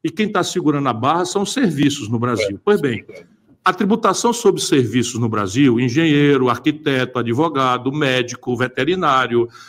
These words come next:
Speaker 1: é, enfim, todos os serviços no Brasil, a maior alíquota,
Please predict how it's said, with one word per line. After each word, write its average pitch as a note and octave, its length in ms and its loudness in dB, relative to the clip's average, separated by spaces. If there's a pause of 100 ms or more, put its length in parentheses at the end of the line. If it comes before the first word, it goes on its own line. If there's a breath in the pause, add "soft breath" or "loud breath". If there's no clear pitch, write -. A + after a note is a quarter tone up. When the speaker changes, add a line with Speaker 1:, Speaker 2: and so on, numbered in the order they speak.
(140 soft breath)
Speaker 1:
é, A#2+ 360 0
enfim, E3 240 0
todos B3+ 320 0
os F3+ 140 -2
serviços C3 420 2
no B2 80 -8
Brasil, A#2 460 0
a F#3 100 4
maior F#3+ 360 2
alíquota, G3 520 -2